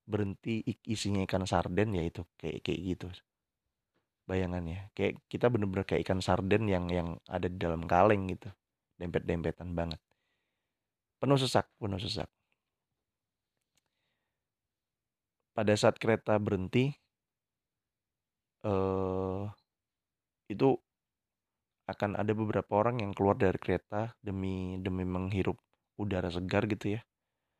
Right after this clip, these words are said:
Karena memang, eh, saking penuh sesaknya, ditambah lagi, ditambah lagi,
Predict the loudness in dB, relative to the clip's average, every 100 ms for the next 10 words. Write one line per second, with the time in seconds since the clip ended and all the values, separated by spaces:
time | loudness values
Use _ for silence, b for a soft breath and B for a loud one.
0 | _ _ _ -8 -2 -2 0 -2 -4 -8
1 | _ _ _ _ _ _ _ _ _ _
2 | _ _ -4 -2 0 0 -4 -4 -4 -2
3 | -2 -2 -2 -4 -10 -4 -2 0 0 0
4 | 0 0 -4 -6 -6 -2 -2 -4 -10